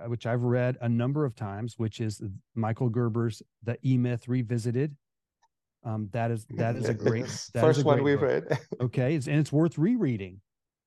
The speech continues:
Speaker 1: It's
Speaker 2: True.
Speaker 1: worth rereading.
Speaker 3: Oh, yeah.
Speaker 1: And, um, uh, another one that is, uh, it's, it's called Crucial Conversations. Most
Speaker 2: Crucial
Speaker 1: people are not good
Speaker 2: Conversations.
Speaker 1: at handling difficult conversations with their team.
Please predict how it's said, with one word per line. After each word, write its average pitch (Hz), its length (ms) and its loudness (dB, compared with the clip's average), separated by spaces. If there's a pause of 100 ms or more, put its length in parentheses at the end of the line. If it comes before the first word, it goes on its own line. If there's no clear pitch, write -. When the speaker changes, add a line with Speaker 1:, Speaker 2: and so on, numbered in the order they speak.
(200)
Speaker 1:
It's 143 160 0
Speaker 2:
True. 143 120 0
Speaker 1:
worth 147 180 0
rereading. 113 560 -4 (380)
Speaker 3:
Oh, 165 120 0
yeah. 175 120 6
Speaker 1:
And, 127 280 0 (120)
um, 123 420 0 (440)
uh, 113 260 -4
another 135 380 0
one 147 340 0 (100)
that 123 340 -4
is, 123 400 -6
uh, 107 320 -4 (1040)
it's, - 460 -16 (240)
it's - 320 -16
called 135 240 -2
Crucial 143 560 0
Conversations. 143 1080 -6 (680)
Most 131 440 2
Speaker 2:
Crucial - 60 -6
Speaker 1:
people 139 400 2
are 113 120 -2
not 120 320 0
good 135 340 0 (100)
Speaker 2:
Conversations. - 40 -10
Speaker 1:
at 120 120 -6
handling 120 760 -2
difficult 135 520 -2
conversations 117 840 -4
with 107 120 -4
their 123 120 -2
team. 135 380 -2